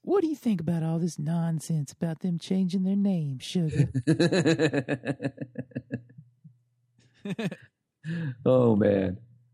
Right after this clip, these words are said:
Speaker 2: Oh, yeah.
Speaker 1: Oh,
Speaker 2: Let's
Speaker 1: man.
Speaker 2: see. What else do we got to talk about today? Or do we wanna go ahead and take our break? Oh, wait. Did Josh make it? Well, why do I even ask? Did Josh make a new commercial for Desmond Seeley?
Speaker 1: No, he did, but it was that really crappy
Speaker 2: I,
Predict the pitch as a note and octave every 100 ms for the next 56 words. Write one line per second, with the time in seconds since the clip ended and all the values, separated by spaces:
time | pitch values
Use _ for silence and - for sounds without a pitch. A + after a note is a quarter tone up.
0 | - G#2 A#2 A#2+ F2+ B1 - - - -
1 | _ _ _ _ _ _ _ _ _ _
2 | _ - - A2+ - C#3 D#3 - A2+ E2+
3 | A2 G3 F3 D3 B2+ A#2 G2 - B2 G#2
4 | G#2 G2 F#2 G2 F#2+ F2 G2 A2+ A2+ A#2
5 | G#2+ A#2 G#2+ G#2+ A#2 A2 F#2+ G#2+ G2 -
6 | - - C#3+ G#2 - A2+ G#2+ C#3 A3 F3+
7 | E3 - A2 - F2+ F2 F2 - F#2 F#2
8 | F#2+ F#2+ F#2 F2 C#2+ - F#2+ G2 A2 A#2+
9 | A#2+ A#2+ A#2 A#2 A2+ G#2+ G#2+ A2 G2+ F#2
10 | G2 F#2+ F2+ G#2 F#2+ F#2 F#2 F#2 - -
11 | C3+ C3 - C#3+ E3+ C#3+ E3 D3+ C3 B2+
12 | B2+ G#2 C3+ B2 A#2+ - - C3 A#2+ A#2+
13 | B2 C3+